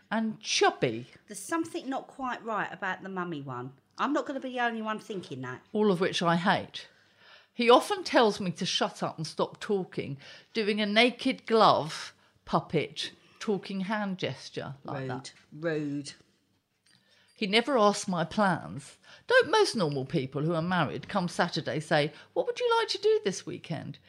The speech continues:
Speaker 1: He's obsessed with his three gay best friends, always texting them and meeting them for the coffee. If not for the fact he slept with five women last year, other than me,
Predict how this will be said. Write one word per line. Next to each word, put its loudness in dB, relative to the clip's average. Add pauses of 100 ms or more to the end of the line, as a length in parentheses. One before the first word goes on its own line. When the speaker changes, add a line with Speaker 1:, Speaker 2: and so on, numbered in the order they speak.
(200)
Speaker 1:
He's -4
obsessed 0
with -4
his -4
three -2
gay 0
best -4
friends, -6
always -2
texting -6
them -6
and -4
meeting -6
them -6
for -12
the -14 (100)
coffee. -8 (640)
If 0
not 4
for -4
the -2
fact 2
he -6
slept -4
with 0
five 2
women 0
last -4
year, -4
other -6
than -6
me, -4